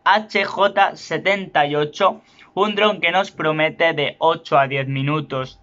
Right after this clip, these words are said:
de autonomía de vuelo, una batería de tres coma siete voltios, seiscientos cincuenta miliamperios. Nos promete una distancia de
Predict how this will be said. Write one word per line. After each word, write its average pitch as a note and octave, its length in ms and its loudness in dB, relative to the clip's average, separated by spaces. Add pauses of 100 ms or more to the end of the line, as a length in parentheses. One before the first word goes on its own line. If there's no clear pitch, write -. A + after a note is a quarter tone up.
de D3+ 280 2
autonomía D3 880 -2
de E3 320 0 (260)
vuelo, D3 560 2 (320)
una E3 200 2
batería D3 400 0
de C#3 160 -2 (240)
tres D3+ 240 -2
coma D3 320 -6
siete C#3+ 540 -4 (280)
voltios, D#3 760 0 (160)
seiscientos D3+ 840 -6
cincuenta C#3 500 -4
miliamperios. C3 880 -2 (840)
Nos C#3 220 -2
promete D3+ 440 -4
una D#3 200 2
distancia C#3+ 760 -2
de D#3 320 -2